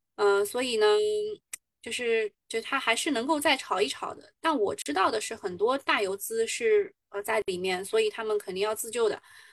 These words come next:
啊，就是自救的方式就是把它拉上去，拉上去让更多的人去接盘。九州通，就是之，之前其实传的是国药、华润和九州通嘛，就这三家。嗯，九州通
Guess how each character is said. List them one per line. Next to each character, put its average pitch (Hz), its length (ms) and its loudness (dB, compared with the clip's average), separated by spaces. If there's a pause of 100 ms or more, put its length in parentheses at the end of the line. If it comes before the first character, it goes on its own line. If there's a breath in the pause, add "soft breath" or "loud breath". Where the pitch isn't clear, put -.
(160 loud breath)
啊， 202 140 2
就 254 100 -2
是 254 100 -2
自 302 160 -6
救 339 100 2
的 302 60 4
方 302 180 2
式 311 140 0
就 247 80 -2
是 247 80 -4
把 190 120 -2
它 208 160 -2
拉 214 120 4
上 226 180 0
去， - 320 -6
拉 226 140 0
上 247 120 -2
去 233 120 -6
让 208 100 0
更 220 120 -6
多 214 120 -2
的 208 80 -4
人 185 140 -4
去 208 100 -8
接 202 220 -2
盘。 - 220 -14 (2250 loud breath)
九 202 300 6
州 320 200 0
通， 381 160 -2 (760)
就 330 100 -4
是 339 100 2
之， 415 240 8
之 453 160 8
前 269 300 2
其 277 120 -2
实 277 180 -2
传 190 340 -4
的 240 120 -2 (120)
是 220 340 4
国 190 300 2
药、 208 520 4 (140)
华 190 200 0
润 220 380 -2
和 190 280 -2
九 185 160 -6
州 196 120 0
通 269 200 -2
嘛， 294 200 -2 (360)
就 226 140 -2
这 277 220 0
三 214 240 2
家。 214 140 4 (1080 loud breath)
嗯， 214 920 4
九 415 240 10
州 330 160 2
通 381 240 0